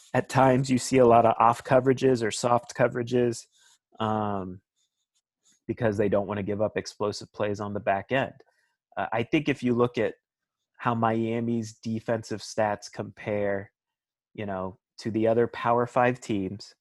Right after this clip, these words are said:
because I don't think we can compare Group of Five teams this year, um, to Power Five teams, 'cause Power Five teams are playing Power Five schedules, et cetera, et cetera. Um, you know, Miami's defense is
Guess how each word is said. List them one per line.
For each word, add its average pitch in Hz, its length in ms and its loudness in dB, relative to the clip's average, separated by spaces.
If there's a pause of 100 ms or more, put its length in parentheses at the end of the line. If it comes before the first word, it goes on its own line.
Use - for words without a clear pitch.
(400)
because 110 260 -4
I 117 140 2
don't 127 140 0
think 123 180 0
we 120 100 0
can 113 160 -6
compare 107 480 -4
Group 101 260 -10
of 101 80 -16
Five 90 300 -6
teams 92 320 -12
this - 260 -12
year, 92 300 -8 (540)
um, 92 580 -8 (260)
to - 120 -14
Power 107 340 0
Five 92 320 -8
teams, 90 400 -12
'cause 92 440 -10 (500)
Power 101 160 -2
Five 101 180 -2
teams 104 240 -10
are 98 60 -12
playing 101 280 -8
Power 101 220 -4
Five 85 220 -8
schedules, 98 480 -6
et 87 120 -16
cetera, 92 220 -6
et 80 120 -12
cetera. 85 300 -6 (540)
Um, 101 560 -4 (380)
you 196 80 -2
know, 117 100 0
Miami's 143 400 2
defense 127 640 2 (140)
is 110 400 -4